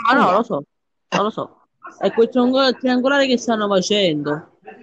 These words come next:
Speaker 2: giusto per allenamento, capì?
Speaker 1: Calciomercato Juventus.
Speaker 2: Sì.
Speaker 1: Oltre a Milik si torna a parlare di Allan, offerta al Napoli.
Speaker 2: Aouar o Allan?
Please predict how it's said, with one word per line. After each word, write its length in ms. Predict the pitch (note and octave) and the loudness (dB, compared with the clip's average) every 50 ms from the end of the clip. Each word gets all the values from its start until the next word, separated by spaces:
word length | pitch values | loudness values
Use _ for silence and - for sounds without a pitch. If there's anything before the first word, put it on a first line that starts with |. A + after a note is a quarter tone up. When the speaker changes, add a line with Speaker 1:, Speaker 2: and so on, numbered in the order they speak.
| - _ _ E3+ | -20 _ _ -4
Speaker 2:
giusto 360 | F3+ A3 G#3+ - - A#3 A3 G3 | -2 -2 -2 0 0 0 0 2
per 240 | G#3+ G#3+ G#3 G3+ | 2 0 2 2
allenamento, 1040 | G#3 G3+ G3 G3 F#3+ F#3+ F#3+ G3 G#3+ A3 G3+ F3 D#3 D3 C#3+ D#3 D3 D3 D3 C#3+ C#3+ C#3 | 2 2 0 0 0 0 -2 -2 -2 -2 -2 -2 -2 -4 -2 -2 -2 -2 -2 -4 -6 -6
capì? 460 | E3+ F3 F3 E3+ E3+ D#3+ D3+ D#3 - _ - - C4+ - - _ _ - - C#4+ - - - - _ _ _ _ _ _ _ _ _ _ _ _ - - - - - - - - _ _ _ - | -4 -4 -4 -2 -2 -2 -4 -4 -8 _ -12 -12 -12 -12 -16 _ _ -12 -10 -10 -10 -10 -14 -20 _ _ _ _ _ _ _ _ _ _ _ _ -20 -20 -20 -20 -20 -20 -20 -20 _ _ _ -2
Speaker 1:
Calciomercato 800 | - D#3 F3 E3+ - F#3+ F#3 F#3 F#3 F3+ - B3 B3+ A#3+ A3+ B3 | 0 0 0 0 -2 -4 -4 -4 -4 -6 -4 -4 -4 -2 -4 -6
Juventus. 880 | A#3 G#3 A3+ G#3+ G#3 F#3+ E3 D3+ D3 C3+ D3 C#3+ C3+ - - - - C#3 C3 C3 B2+ B2 - - _ _ _ _ | -6 -6 -4 -2 -2 -2 -2 -4 -6 -14 -18 -18 -18 -20 -20 -20 -14 -12 -10 -10 -10 -12 -14 -18 _ _ _ _
Speaker 2:
Sì. 260 | - D#3+ E3 D#3+ D3+ D3+ | -4 0 0 2 2 0
Speaker 1:
Oltre 280 | F#3+ A3 G#3 - G#3 G#3+ | -2 -6 -8 -6 -4 -4
a 60 | G#3 | -4
Milik 760 | G#3 G#3+ A#3 B3 B3 A#3 A#3+ G3+ - - A3 A3 G3+ - - _ _ | -4 -4 -8 -8 -8 -10 -10 -10 -10 -8 -6 -6 -8 -8 -12 _ _
si 260 | _ - - E3+ - | _ -20 -20 -16 -10
torna 320 | - G#3+ A3+ A3 G#3+ G#3 | -6 -6 -6 -4 -6 -8
a 80 | F#3+ F#3 | -8 -6
parlare 440 | - F#3 F#3+ G3+ A3 A3+ A3+ A3 G3+ | -6 -6 -6 -4 -4 -4 -4 -6 -8
di 140 | F#3+ G3+ F#3 | -10 -8 -6
Allan, 400 | E3 D3+ C#3 C3+ C3 B2+ B2 C3 | -6 -6 -6 -8 -10 -12 -14 -16
offerta 560 | C3+ B2+ _ - G#3+ G#3+ G#3 - - G#3 G3 - | -20 -18 _ -12 -12 -12 -12 -12 -14 -14 -14 -14
al 200 | - F3 F3 E3+ | -16 -16 -16 -14
Napoli. 500 | D#3+ D3 C3 A#2 G#2 A2+ G#2+ G#2 G#2 G2+ G2 - - _ _ _ _ _ _ _ _ - E3 G3+ | -14 -14 -16 -16 -16 -16 -16 -16 -16 -18 -18 -20 -20 _ _ _ _ _ _ _ _ 2 2 4
Speaker 2:
Aouar 520 | A#3+ C4+ C#4+ C4 B3+ B3 A#3+ A#3 A3 F#3 - | 4 4 4 2 2 4 2 2 0 -2 -2
o 120 | - G3+ | 0 2
Allan? 680 | G3 F#3 E3 D#3 D#3 D#3 D3+ D3 C#3+ D3 D3 C#3 C3+ - | 2 2 2 2 0 -2 -4 -4 -8 -10 -14 -16 -16 -20